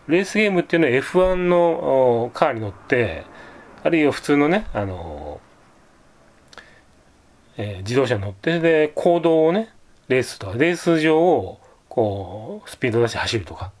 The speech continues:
つまりレースのものね。はい。あれがね、あの、例えば家でやるビデオゲームね、ファミコンとかのね、ビデオゲーム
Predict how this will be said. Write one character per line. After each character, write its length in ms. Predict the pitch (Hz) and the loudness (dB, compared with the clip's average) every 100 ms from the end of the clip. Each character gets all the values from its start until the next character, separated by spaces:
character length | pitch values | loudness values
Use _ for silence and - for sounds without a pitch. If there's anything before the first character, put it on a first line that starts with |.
| _ _ _ | _ _ _
つ 100 | - | -2
ま 60 | 117 | 2
り 60 | |
レ 140 | 160 170 | 2 0
ー 40 | |
ス 160 | - 95 | -4 -12
の 100 | - | -14
も 120 | - | -14
の 80 | 139 | -12
ね。 100 | 208 _ _ _ _ _ _ _ | -14 _ _ _ _ _ _ _
は 160 | - 69 | -14 -14
い。 60 | - _ - - - | -14 _ -20 -20 -8
あ 160 | 123 | -2
れ 140 | 214 262 | -2 2
が 160 | 269 | 2
ね、 540 | 254 220 131 92 80 - _ _ _ | 4 2 0 -4 -10 -18 _ _ _
あ 60 | 143 | -2
の、 460 | 147 143 143 143 - _ _ _ _ _ _ _ _ _ _ _ _ _ _ _ _ _ _ - | 0 0 0 -2 -6 _ _ _ _ _ _ _ _ _ _ _ _ _ _ _ _ _ _ -4
例 100 | 185 185 | 0 2
え 60 | |
ば 320 | 139 101 98 - | 2 0 -2 -4
家 220 | 170 226 | -2 0
で 220 | 214 135 | 2 2
や 80 | 113 | 2
る 80 | 107 | 0
ビ 180 | 98 143 | 0 2
デ 120 | 175 | 2
オ 100 | 175 | 0
ゲ 160 | 160 | -2
ー 60 | 120 | -2
ム 80 | 80 | -6
ね、 160 | 123 - _ _ | -12 -12 _ _
フ 140 | - 131 | -4 0
ァ 40 | |
ミ 120 | 135 | 0
コ 120 | 127 127 | 0 0
ン 80 | 123 | -2
と 100 | 127 | -6
か 100 | - | -10
の 80 | |
ね、 120 | 147 185 _ _ _ - | -16 -18 _ _ _ -6
ビ 120 | 135 | 0
デ 140 | 151 | 2
オ 100 | 143 | 2
ゲ 140 | 131 120 | 2 -2
ー 60 | |
ム 140 | 78 | -4